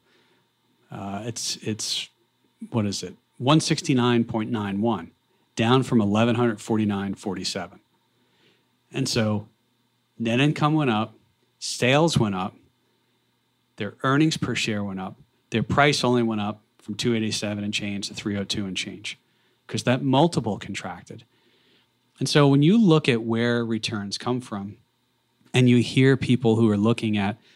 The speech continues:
doing valuations and doing deep dives into where price to sales is and where margins are and all those types of things. What they're doing is they're connecting the dots. They're looking and they're saying, "Okay,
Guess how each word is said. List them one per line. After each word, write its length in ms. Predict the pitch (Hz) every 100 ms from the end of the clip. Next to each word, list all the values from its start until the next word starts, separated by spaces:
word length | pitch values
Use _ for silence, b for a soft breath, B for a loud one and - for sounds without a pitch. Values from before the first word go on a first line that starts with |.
| b b b -
doing 240 | 214 175
valuations 960 | 113 120 123 117 107 117 117 - 98 107
and 120 | 107
doing 240 | 113 104
deep 240 | 110 123 123
dives 420 | 113 113 110 110
into 460 | 101 - 101 98 101 b b b b b b b - - -
where 380 | 127 127 135 131
price 360 | - 131 117 -
to 100 | -
sales 600 | - 127 131 127 120 110
is 300 | 101 101 113
and 100 | 113
where 140 | 110
margins 600 | 110 123 131 123 113 101
are 220 | 98 95
and 100 | 98
all 280 | 113 156 151
those 160 | 127 -
types 280 | 117 104
of 60 | -
things. 460 | 143 123 101 - - _ _ _ _ _ _ _ _ _ _
What 180 | 143 170
they're 120 | 190
doing 340 | 170 196 156
is 120 | 120
they're 140 | - 107
connecting 520 | - 120 135 - 113
the 60 | 101
dots. 600 | 110 104 82 - - - _ _ _ _
They're 180 | 123 117
looking 380 | 135 151 147 117
and 80 |
they're 100 | 113
saying, 580 | 107 120 113 107 104 107 - 156
"Okay, 380 | - 101 101